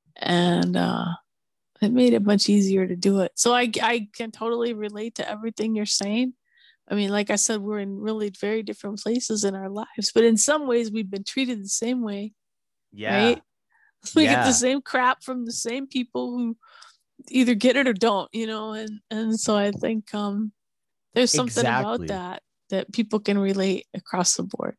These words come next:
Speaker 2: It's a very strong, it's a very strong friendship. Like, um, you know,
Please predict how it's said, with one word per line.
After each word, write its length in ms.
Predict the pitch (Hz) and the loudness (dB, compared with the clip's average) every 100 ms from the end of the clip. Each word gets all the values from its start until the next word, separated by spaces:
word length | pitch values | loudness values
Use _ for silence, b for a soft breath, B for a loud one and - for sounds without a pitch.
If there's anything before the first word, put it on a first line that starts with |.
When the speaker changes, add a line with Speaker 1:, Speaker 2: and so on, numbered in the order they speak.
| _ _ | _ _
Speaker 2:
It's 260 | 151 143 - | -2 0 0
a 80 | 123 | 0
very 340 | 120 127 143 | 2 2 2
strong, 880 | 160 - - 104 107 110 107 95 90 _ _ _ _ _ _ _ | 0 -4 -4 -4 -2 -2 -4 -8 -12 _ _ _ _ _ _ _
it's 180 | - 123 | -10 -6
a 60 | 123 | -4
very 300 | 113 123 139 | -2 0 0
strong 580 | - - 107 104 98 95 | -2 -2 0 0 -2 -6
friendship. 640 | - 98 98 - 87 80 | -6 -4 -4 -8 -10 -10
Like, 440 | 98 98 95 92 - _ _ _ _ _ _ _ _ | -4 0 0 -2 -10 _ _ _ _ _ _ _ _
um, 580 | 117 110 104 95 90 90 _ _ _ _ _ _ _ _ - | 2 2 2 -2 -8 -14 _ _ _ _ _ _ _ _ -2
you 120 | 131 | 0
know, 180 | 117 | 0